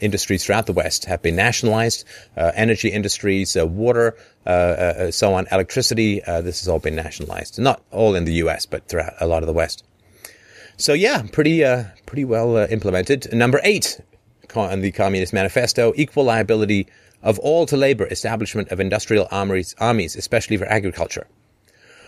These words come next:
So this is the Social Security Administration and the Department of Labor. Uh, the, uh, national debt and inflation caused by the communal bank has caused the need for a two-income family. Women in the workplace since the nineteen twenties,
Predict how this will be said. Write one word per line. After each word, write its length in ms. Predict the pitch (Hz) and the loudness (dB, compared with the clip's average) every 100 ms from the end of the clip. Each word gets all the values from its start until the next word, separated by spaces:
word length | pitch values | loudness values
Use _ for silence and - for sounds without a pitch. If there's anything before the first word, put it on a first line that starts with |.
| - | -12
So 160 | - 202 | -2 2
this 200 | 175 170 | 2 2
is 100 | 147 | 2
the 120 | 143 | 2
Social 340 | - 139 135 | 4 2 2
Security 400 | - 120 147 127 | -2 0 2 4
Administration 680 | 107 107 104 - 131 - 127 | 4 0 0 2 2 2 -2
and 220 | 110 104 | 0 -2
the 40 | 90 | -2
Department 360 | 104 90 85 | 0 0 0
of 80 | 82 | -2
Labor. 480 | 110 120 113 104 80 _ _ _ _ _ _ _ - | 2 2 2 0 -6 _ _ _ _ _ _ _ -8
Uh, 160 | 90 | -4
the, 300 | 87 90 90 | 0 0 2
uh, 200 | 82 82 78 - | 4 2 0 -6
national 420 | 98 107 - 104 | -4 -4 -2 -2
debt 240 | 98 104 - | 2 0 0
and 160 | 135 131 | 0 0
inflation 480 | 101 165 165 - | 0 0 0 -2
caused 560 | 123 156 156 143 - - 92 - | -4 0 2 2 -2 -10 -14 -2
by 140 | 101 | -2
the 80 | 98 | 0
communal 340 | - 107 101 | 0 2 2
bank 220 | 95 98 | 2 0
has 120 | 92 - | -2 0
caused 280 | 113 98 | 2 2
the 60 | 90 | 2
need 200 | 95 95 | 0 2
for 80 | 92 | 0
a 60 | |
two-income 500 | - 117 104 110 95 | 2 0 2 0 -2
family. 460 | 90 139 135 131 127 _ _ _ _ _ _ | 0 0 2 0 -4 _ _ _ _ _ _
Women 220 | 127 120 | 2 2
in 80 | 107 | 4
the 40 | |
workplace 480 | 107 110 - 104 - | 2 0 2 0 0
since 140 | 90 | -6
the 80 | - | -4
nineteen 300 | 101 92 92 | -2 -2 -4
twenties, 760 | - 135 131 135 127 - - | -2 0 0 0 0 0 -2